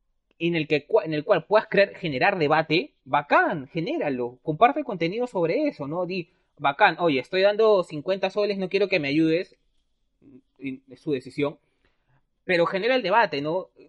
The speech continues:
Fomenta eso, ¿no? "Oye, pero ¿por qué, por qué es-, esta gente está viviendo como está viviendo, ¿no? Esto no debería ser así, y esto no se trata solo de,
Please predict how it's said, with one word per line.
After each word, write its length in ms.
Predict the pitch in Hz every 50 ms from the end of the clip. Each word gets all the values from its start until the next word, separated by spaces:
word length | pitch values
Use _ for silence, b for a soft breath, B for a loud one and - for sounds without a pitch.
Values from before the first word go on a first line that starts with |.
| 160 160 156
Fomenta 460 | - 170 160 165 196 226 214 190 190 202
eso, 380 | 226 226 202 190 - 139 127
¿no? 200 | 135 143 156 156 -
"Oye, 280 | 156 165 143 131 127
pero 200 | - 139 131 127
¿por 200 | 127 - 160 160
qué, 400 | - 226 233 233 233 240 226 - _ _ _ _ _
por 180 | 170 170 156
qué 240 | - 202 214 226 233
es-, 140 | 247 - _ _ _ _ _ _ -
esta 300 | - 202 208 - 233 214
gente 400 | - - 220 220 214 202 - 208
está 180 | 208 - 226
viviendo 320 | 208 196 196 196 202 214 208
como 180 | 208 180 143
está 140 | 135 - -
viviendo, 540 | 170 175 165 175 208 208 202 165 131 120 120
¿no? 200 | 120 131 160 - _ _ _ _ -
Esto 240 | 156 185 - 226 214
no 60 | 220
debería 340 | 226 208 202 196 214 220 214
ser 140 | 220 214
así, 440 | 202 170 - 220 240 226 175 - _ _ _ 127 -
y 160 | 143 160 165
esto 180 | 180 - - 202
no 100 | 214 214
se 120 | - 208
trata 240 | 208 214 208 214 208
solo 320 | - 220 214 214 214 220
de, 280 | 202 175 147 135 -